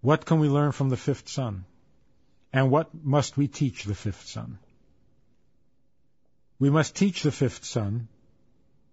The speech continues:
what Torah really says and what Torah is really all about, because he doesn't know.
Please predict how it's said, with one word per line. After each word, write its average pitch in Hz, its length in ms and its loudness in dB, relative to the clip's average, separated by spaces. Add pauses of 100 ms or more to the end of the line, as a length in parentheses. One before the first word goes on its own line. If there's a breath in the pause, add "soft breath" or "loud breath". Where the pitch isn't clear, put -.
(360)
what 139 260 2
Torah 160 340 4
really 135 360 2
says 117 640 -4
and 120 160 0
what 110 160 -4
Torah 127 280 0
is 101 120 -6
really 113 300 0
all 107 160 -2
about, 104 440 -4 (320 soft breath)
because 123 320 0
he 113 100 -2
doesn't 98 420 -6
know. 101 200 -10